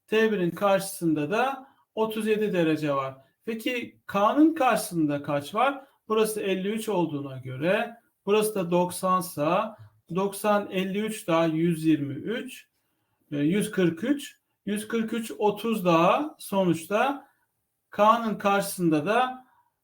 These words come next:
yüz yetmiş üç derece var. E, buna uygun olarak sıralama yaptığımızda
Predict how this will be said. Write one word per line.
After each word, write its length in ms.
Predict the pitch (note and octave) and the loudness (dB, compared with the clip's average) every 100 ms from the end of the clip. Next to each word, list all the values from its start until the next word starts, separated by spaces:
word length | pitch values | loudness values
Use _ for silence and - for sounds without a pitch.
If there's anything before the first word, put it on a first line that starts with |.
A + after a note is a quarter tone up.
| _ _ _ | _ _ _
yüz 400 | F3+ A3+ A3 F3+ | -2 0 -2 -2
yetmiş 600 | E3+ G3+ G3+ G#3 A3+ A#3 | 4 4 4 0 -4 -4
üç 320 | E4+ C4 C4 - | -6 -8 -4 2
derece 360 | F#3 D#3 D3 | 4 4 0
var. 180 | C#3 C#3+ | -2 0
E, 160 | D#3+ E3 | 2 2
buna 300 | G#3+ D4 D4+ | 6 6 4
uygun 460 | - F3+ F3+ G#3 | 2 0 0 4
olarak 420 | C#4+ G#3+ E3 D3 - | 4 6 2 0 0
sıralama 440 | E3+ E3 F3+ C4 | 4 6 6 6
yaptığımızda 960 | C4+ F#3+ - D#3+ C#3+ C#3+ D#3 B3 C4+ | 6 4 2 0 2 0 0 -2 -2